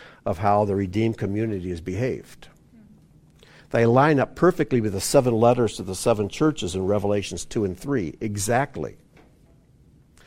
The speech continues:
And, uh, it really lays out a history of what's sometimes called the church age. This is sin.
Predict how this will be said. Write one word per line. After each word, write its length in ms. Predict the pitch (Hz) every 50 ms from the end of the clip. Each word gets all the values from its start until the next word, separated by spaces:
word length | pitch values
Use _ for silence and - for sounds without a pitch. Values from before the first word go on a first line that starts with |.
| - - - - - - _ -
And, 480 | 123 117 117 117 113 113 113 113 107
uh, 220 | 113 110 107 107 110
it 40 | -
really 280 | 113 117 120 135 147 139
lays 280 | 131 123 123 110 101
out 240 | 107 98 101 - -
a 60 | 123
history 680 | - - - 156 - - - - - 80 69 55 53 - _ _ _ _ _ _ _ _ _
of 140 | - 101 95
what's 300 | 101 104 107 104 - -
sometimes 600 | - - - - 135 120 - 117 104 98 - -
called 220 | - 117 104 92
the 80 | 90 101
church 340 | - - - 127 101 - 107
age. 480 | 95 82 62 57 - - - - - - _ _ _ _ _ _ _ _ _ _ _ _ _ _ _ _ _ _ _ _ _ _ _ _ _ _ _ _ _ _ _ _ _ _ _ _ _ _ _ _ _ _ _ _ _ _ _ _ _ _ _ _ _ _ _ _ _ _ _ _ _ _ _ _ _ _ _ _ _ _ _ _ _ _ _ _ _ _ _ _ _ _ _ _ _ _ _ _
This 180 | - 175 185 -
is 100 | 170 -
sin. 320 | - - 160 131 80 64